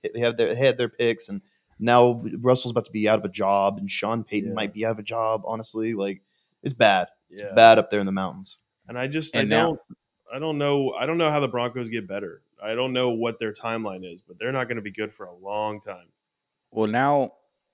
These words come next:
Speaker 3: it's been said that pretty much everyone is on the trade block. They're open to hearing anything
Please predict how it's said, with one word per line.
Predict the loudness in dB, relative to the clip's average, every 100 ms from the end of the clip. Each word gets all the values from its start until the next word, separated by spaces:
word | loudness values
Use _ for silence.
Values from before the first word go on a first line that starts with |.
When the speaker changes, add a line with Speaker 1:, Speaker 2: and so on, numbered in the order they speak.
| -4
Speaker 3:
it's | -4 -4
been | -8 -2 0 0
said | 0 0
that | 2 0 0
pretty | -6
much | -4 -4
everyone | -2 -2 -2 -2 -6 -10 -6
is | -4 -4 -6
on | -6 -6
the | -6
trade | -6 -6
block. | -4 -6 -6 -12 _
They're | -4 -2 -2
open | -2 -4 -4
to | -4
hearing | -4 -6 -4
anything | -6 -6 -8 -8